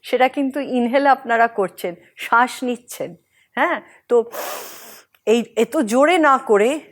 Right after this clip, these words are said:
গলার শব্দটাকে ইউজ করুন, গলাকে ভাইব্রেট করে, থ্রোটটাকে, ঠিক আছে?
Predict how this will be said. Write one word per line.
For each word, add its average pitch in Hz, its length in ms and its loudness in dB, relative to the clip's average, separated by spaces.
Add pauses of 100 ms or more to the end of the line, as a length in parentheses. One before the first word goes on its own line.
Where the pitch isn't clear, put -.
গলার 254 560 4
শব্দটাকে 214 840 -2
ইউজ 196 320 -6
করুন, 175 360 -8
গলাকে 202 460 0
ভাইব্রেট 175 600 -4
করে, 151 260 -8
থ্রোটটাকে, 160 760 -8
ঠিক - 200 -10
আছে? 349 300 -6